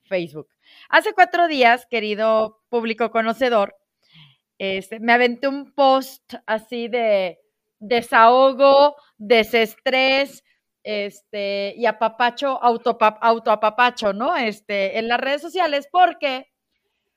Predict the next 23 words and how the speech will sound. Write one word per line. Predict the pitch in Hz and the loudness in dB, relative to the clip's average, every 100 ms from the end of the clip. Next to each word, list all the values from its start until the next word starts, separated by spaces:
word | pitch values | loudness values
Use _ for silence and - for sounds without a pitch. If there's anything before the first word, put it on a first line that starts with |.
| - | -10
resulta | 269 285 302 359 269 262 262 | -4 -4 -4 -6 -2 0 0
que | 247 226 | -6 -4
yo | 240 | -4
estoy | 247 240 262 247 247 254 - | -4 -6 -6 -4 -4 -6 -12
en | 208 202 202 202 | -10 -10 -12 -12
plena | 247 247 254 254 _ | -8 -8 -8 -10 _
clase, | 285 277 262 | -4 -4 -4
a | 247 233 | -8 -6
punto | 330 370 339 302 | -10 -8 -4 -4
de | 247 | -4
terminar | 240 226 233 240 240 | -10 -10 -10 -10 -10
mi | 254 | -12
clase | 254 240 233 240 | -8 -6 -6 -6
en | 226 | -6
las | 226 226 | -6 -8
tardes, | 262 240 208 202 240 _ _ _ | -6 -6 -6 -8 -12 _ _ _
tardes, | 170 170 202 | -10 -8 -10
noches, | 220 247 233 208 233 _ _ _ _ _ - | -10 -12 -8 -10 -12 _ _ _ _ _ -6
cuando | 254 262 | -4 -4
me | 254 | -6
empieza | 262 240 285 285 | -10 -6 -6 -4
a | 320 | -4
escribir, | 320 - 262 254 262 302 | -6 -12 -12 -10 -12 -14